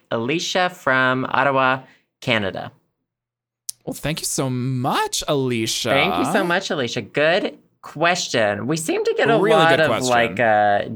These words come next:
Speaker 1: Disney-ish. We've had some Disney princess questions in the past, I think, too.
Speaker 2: Yes, we have. Totally.
Speaker 1: Okay, so first part, which princess would we be based on our personality?
Speaker 2: Um, who wants to go first? You or me?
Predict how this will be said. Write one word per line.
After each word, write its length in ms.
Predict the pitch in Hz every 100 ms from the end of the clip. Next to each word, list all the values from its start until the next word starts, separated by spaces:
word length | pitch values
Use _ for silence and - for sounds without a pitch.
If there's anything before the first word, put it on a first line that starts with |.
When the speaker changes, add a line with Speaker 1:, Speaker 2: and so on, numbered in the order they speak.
| -
Speaker 1:
Disney-ish. 1300 | 143 139 139 139 135 131 123 123 123 127 - - - _ _ _ _ _ _ 139
We've 180 | 196
had 180 | 381 427
some 180 | 381 202
Disney 320 | 180 185 190
princess 480 | 175 180 156 156 139
questions 500 | - 135 131 127 117
in 60 | 113
the 60 |
past, 560 | 104 117 92 - - -
I 80 | -
think, 300 | - 92 -
too. 420 | - 110 85 113
Speaker 2:
Yes, 300 | 131 139 110
we 80 | 120
have. 400 | 113 101 98 -
Totally. 540 | - 107 101 - - -
Speaker 1:
Okay, 360 | 151 156 156 120
so 180 | 135
first 360 | 131 - 175 -
part, 260 | 156 139 123
which 240 | 175 -
princess 420 | 202 185 190 -
would 140 | 170 139
we 120 | 151
be 200 | 135 139
based 380 | 131 123 127 -
on 140 | 127
our 100 | 117
personality? 1040 | 113 123 110 113 104 95 92 - 107 - 127 _ _ _ _ _ _ _ _ - _ -
Speaker 2:
Um, 380 | 156 156 160 160
who 320 | 165 - 196
wants 180 | 185 160
to 60 | 143
go 100 | 123
first? 440 | 92 113 - -
You 160 | 139 143
or 60 |
me? 200 | 110 101